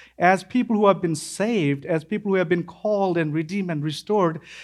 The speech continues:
I don't think it's enough just to show up in the church and not have our life rooted in the Word of God,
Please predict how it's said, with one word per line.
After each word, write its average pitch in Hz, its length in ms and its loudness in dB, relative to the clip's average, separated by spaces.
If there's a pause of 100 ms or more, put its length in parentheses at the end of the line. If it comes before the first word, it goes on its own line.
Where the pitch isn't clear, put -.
(100)
I 170 160 2
don't 226 120 2
think 202 160 0
it's - 180 -6
enough 156 560 2 (380)
just 156 160 -6
to 180 80 -4
show 165 340 -2
up 170 180 -2
in 151 140 0
the 143 80 0
church 139 680 -12 (240)
and 139 120 0
not 175 260 4
have 147 400 2 (280)
our 135 140 -2
life 165 600 0 (180)
rooted 147 580 -4
in 131 120 0
the 127 80 0
Word 123 160 -4
of 117 120 -8
God, 120 320 -6